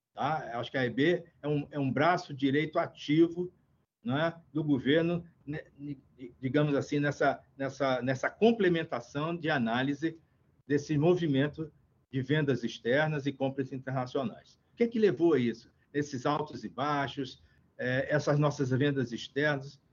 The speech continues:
Se a gente for fazer um grande resumo no tempo, a gente vê que as nossas exportações de commodities se, se, se, se podem ser representadas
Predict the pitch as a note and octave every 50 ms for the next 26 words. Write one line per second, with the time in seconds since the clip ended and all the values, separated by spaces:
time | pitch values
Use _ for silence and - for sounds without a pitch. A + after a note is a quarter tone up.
0 | _ _ _ - - - F3 E3+ - B3 B3 - - A3+ G#3+ G#3+ F#3 E3+ D#3+ F3
1 | D#3+ C#3 C#3 F3+ G#3+ A3 - D#3+ D#3 C#3+ A2+ A2+ C#3+ F3 E3 C3 G#2+ - - -
2 | _ _ _ _ _ _ _ _ - C3 B2 - - F3 G3 G3 G3 - _ _
3 | _ _ _ _ _ _ _ _ _ _ _ _ - C#3+ C3+ F#3 G3 G3+ - E3
4 | A#2+ C#3 F#3 G3 F#3+ - - D3+ A#2+ F#2+ - - _ _ _ _ _ _ _ _
5 | _ _ _ _ _ _ _ _ _ _ _ _ _ _ _ _ _ _ _ _
6 | _ _ _ _ - A#2 B2 B2 - D3+ E3 G3 G#3 G#3 - F#3 F3 - - -
7 | - - G3+ A3 A3 G#3+ - E3 C#3+ - - A#2+ - - - - D#2+ - - -
8 | - _ _ _ _ _ _ _ - A#2 A#2+ - A#2 A2 G2 G2 A2 B2+ B2+ A2
9 | - - _ - - - - _ _ _ _ _ _ - - - - G#3 F#3+ C3+
10 | - - _ _ _ _ _ _ _ _ _ _ _ _ _ _ _ _ - -
11 | - D#3+ D3+ C#3+ C#3+ - - - - E3 D#3 - - - - - F3 F3 F3 -
12 | _ _ _ _ _ _ - G#3+ A3+ F#3 F3+ D#3 - G3 F#3+ E3 D3+ - - C#3
13 | D3 B2 B2+ G#2+ - - C#3+ D#3 D3+ A#2+ G#2 G2 - - -